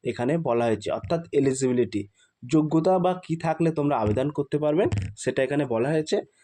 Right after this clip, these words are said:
শ্রমশ্রী প্রকল্পের সুবিধা পেতে হলে আবেদনকারীর জন্য কিছু শর্ত প্রযোজ্য। সেই শর্তগুলো কি? সেই শর্তগুলো কিন্তু এখানে উল্লেখ করা হয়েছে।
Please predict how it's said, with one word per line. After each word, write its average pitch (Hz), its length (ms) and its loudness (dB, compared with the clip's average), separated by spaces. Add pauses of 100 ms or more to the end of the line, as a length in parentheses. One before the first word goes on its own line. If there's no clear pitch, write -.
(220)
শ্রমশ্রী 190 580 2
প্রকল্পের 143 800 2
সুবিধা 131 460 0
পেতে 127 320 0
হলে 123 220 -2
আবেদনকারীর 120 760 0 (100)
জন্য 135 200 2
কিছু 165 280 -4
শর্ত 160 460 0 (140)
প্রযোজ্য। 120 520 2 (500)
সেই - 160 -2
শর্তগুলো 170 600 2
কি? 170 180 -4 (400)
সেই - 140 -2
শর্তগুলো 175 520 2
কিন্তু 170 260 2
এখানে 143 180 2
উল্লেখ 127 260 2
করা 147 200 0
হয়েছে। 131 320 2